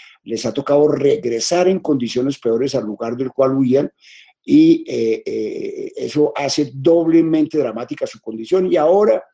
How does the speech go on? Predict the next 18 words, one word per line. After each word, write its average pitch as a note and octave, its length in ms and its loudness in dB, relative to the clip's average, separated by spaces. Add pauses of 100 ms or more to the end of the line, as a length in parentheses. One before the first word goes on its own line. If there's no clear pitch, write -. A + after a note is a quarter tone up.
(480)
vuelven G3 480 2
a F3+ 80 0
tratar C3+ 320 -8
de D#3 120 -8
salir B2 280 -6
porque C#3+ 220 -12
la B2 80 -8
situación A#2 500 -10
de C3 120 -2
Venezuela A2+ 420 -6
está A#2+ 160 -6
dificilísima B2 800 -6 (360)
y A#2+ 140 0
hemos C3 300 4
visto, D3 440 -2
eh, A2+ 200 -6
las A2+ 340 -8 (100)
escenas C3+ 680 0